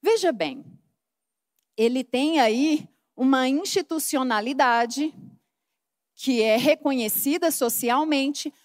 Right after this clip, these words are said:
para se deitar com a viúva, para pura e simplesmente suscitar descendência para seu irmão falecido.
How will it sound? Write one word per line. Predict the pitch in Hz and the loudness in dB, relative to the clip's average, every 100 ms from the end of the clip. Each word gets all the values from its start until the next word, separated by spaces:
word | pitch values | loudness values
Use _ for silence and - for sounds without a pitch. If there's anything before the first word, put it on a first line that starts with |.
| _ - | _ 0
para | 311 311 | 2 2
se | - 311 | 0 0
deitar | 277 339 - 349 381 285 | 0 0 0 -2 -2 -8
com | - 277 | -2 0
a | 233 | 0
viúva, | 233 302 285 269 277 311 330 _ _ _ _ _ _ _ _ _ - | 0 0 0 -2 -2 -2 -4 _ _ _ _ _ _ _ _ _ -2
para | 320 339 339 294 | 0 2 2 0
pura | _ - 370 392 403 | _ 2 4 4 2
e | 359 | 0
simplesmente | - 330 302 269 269 277 311 320 | -2 -4 -4 -2 0 0 -2 -4
suscitar | 269 302 - 294 - 285 302 262 | -6 -6 -6 -6 0 0 0 -4
descendência | 214 208 330 370 - 311 277 254 285 - 285 | -8 -4 -4 -2 -4 -2 -2 -2 -2 -4 -2
para | 269 269 | 0 0
seu | - 277 | -2 -4
irmão | 262 254 285 302 _ _ | -2 -2 -2 -4 _ _
falecido. | - 285 320 320 - 220 165 165 | -4 -2 0 -4 -6 -6 -8 -12